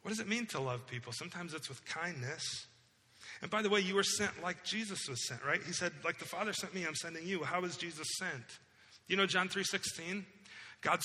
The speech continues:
so loved the world that he" what? That he gave his only son. You could rightly translate that, that he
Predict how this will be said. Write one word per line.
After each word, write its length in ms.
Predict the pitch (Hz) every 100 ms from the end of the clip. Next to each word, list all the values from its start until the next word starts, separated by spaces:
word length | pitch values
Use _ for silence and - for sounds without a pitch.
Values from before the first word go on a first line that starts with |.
| -
so 140 | 156 143
loved 300 | 160 180 208
the 100 | 214
world 360 | 208 151 156 147
that 140 | 147
he" 80 | 147
what? 260 | 147 127 127
That 80 | 131
he 100 | 131 117
gave 260 | 156 170
his 120 | 175
only 220 | 160 151 147
son. 420 | - 135 117 113 - - - - _ -
You 120 | 156
could 160 | 170
rightly 280 | 160 175 185
translate 420 | 175 175 156 143
that, 180 | 139 135
that 100 | 139
he 80 | 131